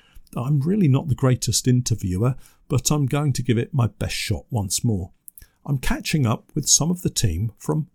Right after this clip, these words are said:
Bees Abroad. Bees Abroad help beekeepers, well, uh, abroad. That's about the limit of my knowledge of them at the moment.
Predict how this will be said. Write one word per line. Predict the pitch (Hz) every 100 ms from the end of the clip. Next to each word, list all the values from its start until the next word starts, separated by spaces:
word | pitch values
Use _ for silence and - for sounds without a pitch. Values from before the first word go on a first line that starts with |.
| _
Bees | - 104 98 104
Abroad. | 120 - 180 143 95 - - - _ _ _ _ _ _ _ -
Bees | 214 180
Abroad | 123 107 110 170 -
help | 175 165 -
beekeepers, | 117 104 131 131 175 170 - - - _ - -
well, | 147 120 - _ -
uh, | 139 143 -
abroad. | 131 135 202 117 85 80 - - - -
That's | - - -
about | - 131 135
the | 147
limit | 131 139 123
of | - 131 -
my | 127 123 117
knowledge | 123 131 127 107 - - _ _
of | 110 104 -
them | 104 101 120
at | 123
the | 123
moment. | 131 143 98 95